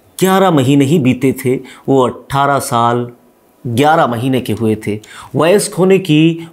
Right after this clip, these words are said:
उम्र को विवेक सिंह साल भर आगे जाकर निहार सकें, बस वो एक महीने की दूरी थी। वो अगले महीने उन्नीस साल के हो जाते।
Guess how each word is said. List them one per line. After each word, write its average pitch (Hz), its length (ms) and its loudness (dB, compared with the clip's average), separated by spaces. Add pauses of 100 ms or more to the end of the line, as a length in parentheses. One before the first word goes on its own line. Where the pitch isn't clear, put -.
उम्र 143 240 2
को 139 280 0
विवेक 123 400 2
सिंह 120 280 0
साल 139 460 -2
भर 139 180 -2
आगे 120 240 -2
जाकर 110 340 -2
निहार 120 360 0
सकें, 120 540 -4 (300)
बस 123 360 -2
वो 117 340 0 (320)
एक 214 320 2
महीने 139 340 2
की 123 120 -4
दूरी 113 300 0
थी। 110 320 -6 (320)
वो 143 380 4
अगले 185 320 4
महीने 143 420 2
उन्नीस 135 520 0
साल 143 260 2
के - 120 -8
हो 117 160 -2
जाते। 107 380 -4